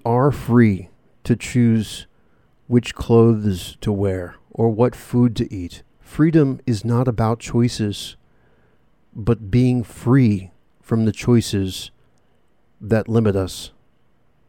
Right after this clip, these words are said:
The closer we get to our authenticity and to the highest truth, the more we feel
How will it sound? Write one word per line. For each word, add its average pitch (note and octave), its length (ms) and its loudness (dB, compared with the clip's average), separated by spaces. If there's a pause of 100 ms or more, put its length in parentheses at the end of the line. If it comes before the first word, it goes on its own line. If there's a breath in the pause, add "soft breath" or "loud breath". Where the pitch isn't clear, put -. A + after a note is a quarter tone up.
(420)
The A#2+ 160 -2
closer D#3 640 2
we B2+ 280 0
get A2+ 580 0 (600)
to A2+ 220 -2
our A#2+ 400 0 (160)
authenticity A#2 1040 0 (840)
and A#2+ 200 0
to A#2 120 0
the G#2 140 0
highest B2 420 -2
truth, - 580 -2 (1160)
the A#2 140 0
more A#2+ 360 4
we A2+ 220 -2
feel G2+ 640 0